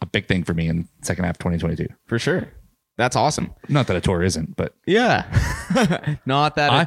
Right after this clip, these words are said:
Speaker 1: wanna
Speaker 2: tour
Speaker 1: break a
Speaker 2: isn't.
Speaker 1: world record.
Speaker 2: Yeah. But I mean, here's the thing: is, like,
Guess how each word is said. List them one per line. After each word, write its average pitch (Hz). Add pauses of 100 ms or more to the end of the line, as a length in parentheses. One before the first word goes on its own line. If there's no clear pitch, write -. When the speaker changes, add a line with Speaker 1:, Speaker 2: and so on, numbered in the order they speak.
Speaker 1:
wanna 156
Speaker 2:
tour 127
Speaker 1:
break 180
a 220
Speaker 2:
isn't. 165
Speaker 1:
world -
record. 294
Speaker 2:
Yeah. 98 (260)
But 190
I 202
mean, 196
here's 190
the 180
thing: 147
is, 104
like, 107